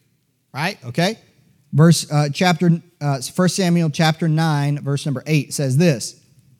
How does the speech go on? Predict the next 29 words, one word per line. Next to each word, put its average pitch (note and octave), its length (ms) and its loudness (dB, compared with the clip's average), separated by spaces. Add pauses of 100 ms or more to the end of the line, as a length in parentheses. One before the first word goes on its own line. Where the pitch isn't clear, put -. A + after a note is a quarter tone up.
(140)
This D3 100 4
is D3 80 6
in E3 140 4
the D3 180 2
issue D#3 180 2
with C3+ 160 -2
Saul D#3 560 -2
when C#3 120 -4
he's, B2+ 260 -4 (460)
when C3+ 180 0
he's, B2+ 180 2
uh, B2 140 -2
lost D3+ 380 0
the, B2+ 200 -2
uh, A2 260 -8 (1300)
uh, A2+ 400 -6
when C3+ 160 0
Cha-, D#3 240 0 (240)
I'm C#3+ 120 -2
sorry, C3+ 200 -2
when C#3 180 -2
Saul's D#3+ 280 0
chosen D#3 240 2
to C#3 60 -2
be B2+ 120 -2
king. C3 420 -2 (340)
It - 60 -8
says E3 220 4
this, D3 320 2